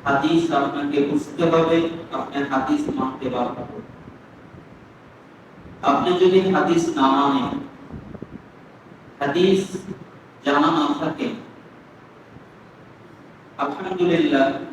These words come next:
আমি কওমি মাদ্রাসায় সমস্ত সাবজেক্টের উপরে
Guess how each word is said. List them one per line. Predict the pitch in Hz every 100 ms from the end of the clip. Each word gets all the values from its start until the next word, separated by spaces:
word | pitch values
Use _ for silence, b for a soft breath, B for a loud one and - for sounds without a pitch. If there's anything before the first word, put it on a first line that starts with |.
| - -
আমি | - 302 302 302 294 302 - - - - - - - - - - - - - - - - -
কওমি | 170 170 175 180
মাদ্রাসায় | 170 165 160 165 - 165 170 165 - - - - - -
সমস্ত | 160 170 - 175 180 180
সাবজেক্টের | 170 175 170 165 165 165
উপরে | 151 151 151